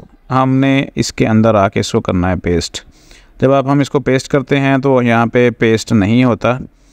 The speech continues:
और कोई भी ऐसा बटन यहाँ पे है ही नहीं। यहाँ पे ये पेस्ट वाला बटन होता है, कंट्रोल वी भी करेंगे तो वो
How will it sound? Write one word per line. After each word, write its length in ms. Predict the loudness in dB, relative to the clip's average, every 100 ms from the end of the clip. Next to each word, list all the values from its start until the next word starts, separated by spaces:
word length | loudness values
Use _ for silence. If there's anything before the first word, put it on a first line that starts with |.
| _ _ -2
और 400 | 2 2 2 0
कोई 220 | 0 0
भी 140 | 2 2
ऐसा 240 | 0 -2
बटन 300 | -2 -2 0
यहाँ 260 | 0 0 0
पे 180 | 0
है 400 | -2 -6 -4 0
ही 80 | 2
नहीं। 200 | 2 0
यहाँ 200 | 0 0
पे 80 | 2
ये 120 | 2
पेस्ट 300 | 2 0 0
वाला 160 | 0 0
बटन 240 | 0 0 0
होता 240 | 0 0
है, 140 | 0
कंट्रोल 440 | 0 -2 0 0 2
वी 160 | 0 2
भी 100 | 0
करेंगे 440 | 0 0 0 0
तो 160 | 0 2
वो 200 | 2